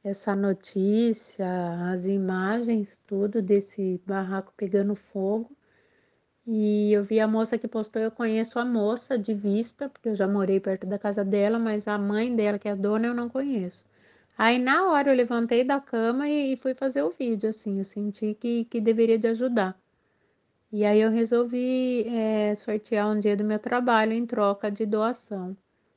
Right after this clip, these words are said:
E eu recebi várias doações, eh, de clientes. Eh, a maioria foi clientes minhas, acho que umas duas pessoas que foi do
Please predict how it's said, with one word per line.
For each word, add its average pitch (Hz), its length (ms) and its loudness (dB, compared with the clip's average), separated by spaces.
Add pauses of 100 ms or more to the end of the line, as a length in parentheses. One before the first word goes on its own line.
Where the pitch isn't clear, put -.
(160)
E 208 100 2
eu 208 100 4
recebi 214 440 2
várias 226 440 0
doações, 208 920 -2
eh, 196 540 -2 (180)
de 196 160 -6
clientes. 214 1040 -2 (1200)
Eh, 196 380 0
a 202 60 2
maioria 208 500 4
foi 208 260 0
clientes 214 840 2
minhas, 220 500 2
acho - 160 -8
que - 60 -10
umas 202 240 0
duas 220 300 4
pessoas 196 560 -2
que - 140 -4
foi 185 260 -2
do 185 340 -2